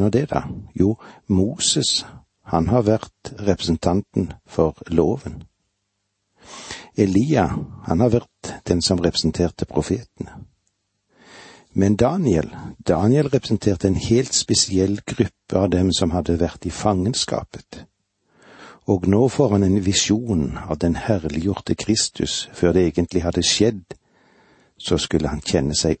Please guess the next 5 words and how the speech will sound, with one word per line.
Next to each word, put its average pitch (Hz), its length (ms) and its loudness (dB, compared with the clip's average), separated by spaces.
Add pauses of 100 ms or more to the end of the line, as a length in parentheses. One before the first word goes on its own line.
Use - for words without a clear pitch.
oppmuntret. - 680 -8 (1700)
La 110 160 4
oss 113 160 2
lese 110 320 4
sammen 87 400 2